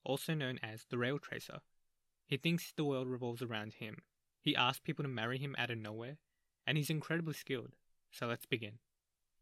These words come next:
Let's go into a couple of facts about the guy. He dislikes his name.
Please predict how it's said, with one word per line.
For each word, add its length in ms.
Let's 180
go 160
into 240
a 60
couple 260
of 80
facts 300
about 240
the 80
guy. 220
He 120
dislikes 400
his 160
name. 240